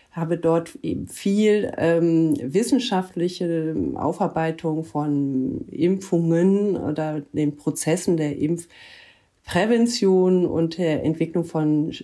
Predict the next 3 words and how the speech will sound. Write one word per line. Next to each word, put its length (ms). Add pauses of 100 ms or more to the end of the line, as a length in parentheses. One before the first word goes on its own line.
äh, 300
Impfempfehlungen 1300 (480)
erarbeitet. 960